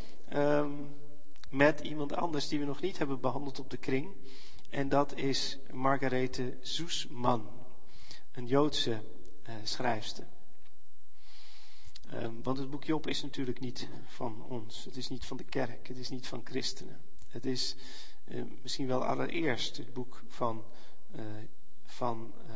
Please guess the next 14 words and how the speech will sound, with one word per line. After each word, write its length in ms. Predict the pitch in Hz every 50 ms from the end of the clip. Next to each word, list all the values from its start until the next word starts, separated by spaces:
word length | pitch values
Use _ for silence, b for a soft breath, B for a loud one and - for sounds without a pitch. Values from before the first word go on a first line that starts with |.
| 110 113 - -
het 120 | - 117 -
Jodendom. 500 | 139 143 151 143 123 110 107 - - - - - - - - - - - - - - - - - - - - - - - - - - - - - - - -
Eh, 100 | - 113 120 135 147 117 120 117 - B B B B B B B B
en 280 | - 131 123 120 131 - -
Margarethe 480 | 127 131 131 143 143 143 143 139 131
Soesman, 640 | 110 - - 180 - - - 135 131 131 143 170 190 - B B B B B B B B B B - -
ehm, 320 | - 123 120 120 120 117 120 120 - - -
was 200 | - 147 151 -
een 240 | 160 143 131 131 135 - -
Joodse, 720 | 127 120 127 127 143 143 135 - - 135 123 117 113 113 B B B B B B B B
Duitse 500 | - 120 135 147 185 196 - - - 151
Jodin 520 | 131 127 120 120 120 135 139 151 156 151 -
en 280 | 143 127 123 120 123 -
schrijfster. 800 | - - - - 147 139 131 120 110 - - - - - - -